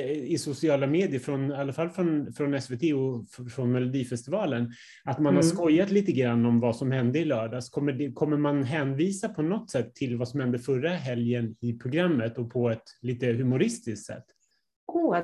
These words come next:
Speaker 2: det, det kan jag faktiskt inte svara på, för jag har inte hunnit, eh, med och, och läsa manuset på det sättet. Men,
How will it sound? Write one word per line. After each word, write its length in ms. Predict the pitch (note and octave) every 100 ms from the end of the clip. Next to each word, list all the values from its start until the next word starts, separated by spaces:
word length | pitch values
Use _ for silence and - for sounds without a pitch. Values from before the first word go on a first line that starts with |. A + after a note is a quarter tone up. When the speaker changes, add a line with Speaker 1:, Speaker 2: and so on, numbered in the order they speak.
| F3+
Speaker 2:
det, 280 | G#3+ A3 -
det 220 | F#3+ F3
kan 260 | F#3+ G4 G#4
jag 160 | E3+ E3+
faktiskt 220 | E3 -
inte 160 | E3 D#3
svara 380 | - E3+ G3
på, 320 | F4 - D#3 E3
för 80 | F#3
jag 200 | F#3+ G#3+
har 100 | C#4+
inte 260 | C4 G3
hunnit, 440 | G3+ G#3 G3 - -
eh, 580 | F#3 F3+ E3+ E3+ E3+ - F3+ G3+ G3+
med 440 | B3 C#4 F#3 E3+ -
och, 500 | F#3 E3+ E3 E3 -
och 80 | E3+
läsa 600 | E3 D#3 - D#3 D3+ D#3+
manuset 840 | D#3 D#3+ D#3 D3+ D3+ - D#3 -
på 60 |
det 140 | D#3 -
sättet. 280 | F3+ - E3+
Men, 140 | F3